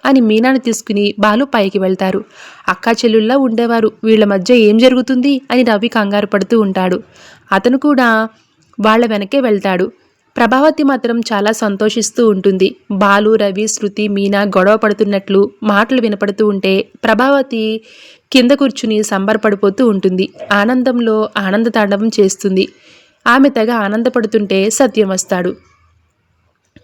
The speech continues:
"ఏం జరుగుతుంది?" అంటే, "బాలు, మీనా, శృతి, రవి గొడవ పడుతున్నారు" అని చెబుతుంది. "గొడవ ఎందుకు? ఆపలేదు" అని సత్యం అడిగితే, "వాళ్ళ మధ్యలో నేను దూరను" అని ప్రభావతి అంటుంది.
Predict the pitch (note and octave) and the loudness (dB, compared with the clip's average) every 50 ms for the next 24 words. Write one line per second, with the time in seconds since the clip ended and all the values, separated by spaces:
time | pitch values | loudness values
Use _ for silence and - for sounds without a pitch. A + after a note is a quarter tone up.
0 | _ - G#3 G3+ A3 A#3+ A#3 B3+ B3+ C4+ C4 C4 - C4+ B3+ B3 C4 B3 - - | _ 4 4 4 4 4 4 4 4 2 0 -2 -2 -2 -2 0 -2 -2 -2 -2
1 | A#3+ B3 A#3+ A3+ A3 G#3 G#3 G#3+ A3 G#3+ - G3+ G3 G3 G#3 A#3 C4 A#3+ A3+ A3+ | -4 -2 0 0 2 2 2 0 0 0 0 0 2 2 2 2 0 0 0 -2
2 | A3 G#3+ A3+ A#3+ A#3 - - G#3 G3+ - A3 B3 A3+ A3 G3+ F#3 G#3+ B3+ C#4 A3+ | -2 -2 -2 -4 -4 -6 -8 -8 -6 -4 -2 0 0 0 0 0 0 -2 -2 0
3 | F#3+ G3 F#3+ G3 G#3+ A3+ - A#3 G#3+ G#3 - G#3 G3+ G3+ G3 G3 F#3+ - - _ | 0 0 2 2 2 2 0 -2 0 0 0 0 0 0 0 -2 -2 -4 -6 _
4 | - D4 D#4+ D4 D4 C4 - G3 - F#3 F#3 F3+ F#3 F#3+ - - - _ _ _ | -4 -2 0 0 0 -2 -2 -2 -4 -4 -2 -2 -4 -4 -6 -12 -20 _ _ _
5 | _ _ _ _ _ _ _ _ _ _ _ _ _ _ _ _ _ _ _ _ | _ _ _ _ _ _ _ _ _ _ _ _ _ _ _ _ _ _ _ _
6 | _ _ _ _ _ _ _ _ _ _ _ _ _ _ _ _ _ - A3 A3 | _ _ _ _ _ _ _ _ _ _ _ _ _ _ _ _ _ 2 4 4
7 | G#3 A3 B3 C#4 D4 C#4+ C4+ C#4+ - - C#4+ C#4 C#4+ C#4 _ _ - G3+ G3 G3 | 6 6 4 4 4 2 0 -2 -4 -4 -4 -4 -4 -8 _ _ -2 0 0 0
8 | - B3 B3 C4 B3+ A3 B3+ B3+ - - A#3+ A#3+ A#3+ - A#3+ G3+ - - A#3+ A#3 | 0 2 2 2 2 2 0 -2 -2 -2 -2 -2 0 0 -2 -2 0 0 0 0
9 | A3+ A3 G#3+ G#3 G#3 - G#3+ G#3 G3+ C4+ A3+ A3 A3 A3 G#3 G3+ G3 F3 F#3+ A3+ | 2 2 0 0 2 2 2 2 2 2 2 2 2 2 2 0 -2 0 2 2
10 | B3 C4 B3 B3 A#3 A3+ G#3+ F#3 G#3 G#3 G#3+ A#3 A3 G3+ G3 - - C4 D4 C#4+ | 4 4 2 2 0 0 0 2 2 2 2 2 0 -2 -4 -2 -2 -2 0 2
11 | C4+ A3 F#3+ G3+ G3+ G3+ G3 G3+ A#3+ A#3+ A3 G3 F#3+ G3+ G3 F#3 F3+ F3+ | 0 0 2 2 0 0 0 -2 -2 -2 -2 -2 -2 -2 -2 0 -2 -4